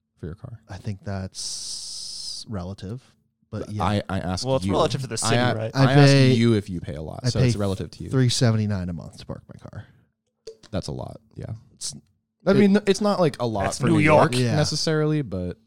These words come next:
Speaker 1: it's a lot.
Speaker 2: Yeah, it is nice to have a car. It's, is it the
Speaker 1: I
Speaker 2: most financially responsible thing to keep my car? No.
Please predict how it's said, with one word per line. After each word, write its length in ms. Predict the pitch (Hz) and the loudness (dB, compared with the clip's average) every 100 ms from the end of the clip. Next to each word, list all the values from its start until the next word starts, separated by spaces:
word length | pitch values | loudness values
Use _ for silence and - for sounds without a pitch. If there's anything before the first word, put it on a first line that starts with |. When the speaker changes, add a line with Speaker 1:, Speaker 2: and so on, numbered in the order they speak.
| _ - | _ -10
Speaker 1:
it's 180 | 117 | -8
a 40 | 107 | -8
lot. 300 | 73 50 - - | -10 -12 -16 -12
Speaker 2:
Yeah, 340 | 90 - 104 - | -12 -10 -16 -2
it 120 | 135 | 2
is 160 | 139 127 | 2 4
nice 180 | 120 - | 0 0
to 80 | 110 | -2
have 120 | 101 | -2
a 60 | |
car. 220 | - 101 85 | -4 -4 -2
It's, 360 | 123 120 - - _ - | -2 -2 -8 -14 _ 0
is 180 | 175 165 | 2 6
it 320 | 170 170 - _ _ - | 6 6 2 _ _ 2
the 80 | 135 | 4
Speaker 1:
I 80 | |
Speaker 2:
most 260 | 135 123 - | 4 2 -2
financially 540 | - 123 127 131 147 | -2 0 2 4 4
responsible 540 | 143 - 143 143 - 147 | 4 2 0 -2 -4 -2
thing 220 | 156 151 | -2 0
to 100 | 147 _ _ - | -4 _ _ -4
keep 160 | 143 | -2
my 100 | 151 | -2
car? 300 | 147 165 175 - _ | -2 0 0 -4 _
No. 80 | - | -12